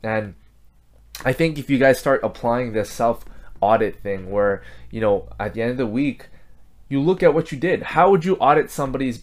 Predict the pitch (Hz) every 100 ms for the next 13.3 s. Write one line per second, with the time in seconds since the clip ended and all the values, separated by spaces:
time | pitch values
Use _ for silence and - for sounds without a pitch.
0 | - 110 107 101 - 131 - 127 107 -
1 | 110 - 113 131 139 113 - - 117 123
2 | - 123 127 117 - - - 104 104 143
3 | 147 135 113 101 95 95 95 113 113 117
4 | 113 - - - 113 110 107 107 - -
5 | - 110 127 131 135 139 139 123 117 -
6 | 120 135 127 95 95 95 107 113 110 -
7 | 127 135 117 101 107 107 101 123 120 139
8 | 151 101 - - - - 117 131 151 190
9 | 151 123 143 - 143 135 - 135 120 120
10 | - 120 117 - 104 110 104 - - -
11 | 131 131 - 113 117 113 110 - 107 113
12 | - 127 123 110 101 98 104 - 113 -
13 | 107 92 -